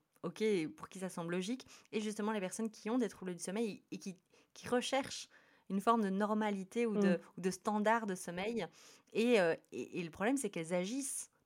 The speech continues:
Speaker 1: pour arriver à des standards qui ne leur conviennent pas au final, parce qu'elles sont tellement déboussolées
Speaker 2: Ouais.
Speaker 1: et perdues par rapport à leur rythme et à la compréhension d'elles-mêmes que, euh, elles en viennent à se dire, « Oui, mais on m'a dit que il fallait absolument que,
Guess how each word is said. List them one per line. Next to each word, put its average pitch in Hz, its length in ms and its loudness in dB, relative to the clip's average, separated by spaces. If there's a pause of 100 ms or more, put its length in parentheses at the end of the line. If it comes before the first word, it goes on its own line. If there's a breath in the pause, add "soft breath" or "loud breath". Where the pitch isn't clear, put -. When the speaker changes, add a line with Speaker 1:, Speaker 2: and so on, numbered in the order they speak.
Speaker 1:
pour 370 260 0 (160)
arriver 185 300 -2
à 180 60 0
des 160 60 -8
standards 190 460 -2 (160)
qui 240 100 -2
ne 180 340 -2
leur 170 180 -6
conviennent 190 360 -6
pas 226 220 2
au - 20 0
final, 156 240 -8 (220 loud breath)
parce 202 180 -6
qu'elles 247 140 0
sont 208 180 -4 (260)
tellement 269 540 6 (540 soft breath)
déboussolées 226 800 2
Speaker 2:
Ouais. 196 160 2
Speaker 1:
et 180 100 -2
perdues 254 580 2
par 214 140 -4
rapport 190 460 0 (140)
à 170 100 -2
leur 220 240 4
rythme 262 340 -4
et 185 80 -2
à 156 40 -2
la 160 80 -2
compréhension 214 640 -4
d'elles-mêmes 175 520 -2 (540 soft breath)
que, 233 100 4
euh, 180 840 6
elles 165 140 -2
en 180 80 0
viennent 220 240 2
à 196 80 0
se 175 60 -8
dire, « 226 160 0 (240 soft breath)
Oui, 262 140 6
mais 247 120 6
on 208 60 2
m'a 202 220 2
dit 233 300 -6
que 240 360 4
il 214 80 -4
fallait 190 180 -2
absolument 214 540 0
que, 208 120 -2